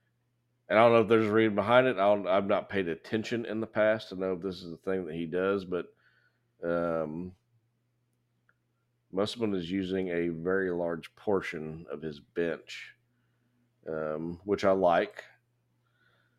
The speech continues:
as opposed to the team I prefer to watch.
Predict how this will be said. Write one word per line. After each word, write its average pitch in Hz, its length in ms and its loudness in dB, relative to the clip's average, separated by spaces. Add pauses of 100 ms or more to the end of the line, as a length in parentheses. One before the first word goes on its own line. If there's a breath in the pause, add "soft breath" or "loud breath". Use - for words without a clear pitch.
(220)
as 98 180 2
opposed 107 640 2
to 104 520 2
the 95 120 -4
team 104 260 0
I 101 80 2
prefer 113 480 2
to 113 160 -2
watch. - 800 0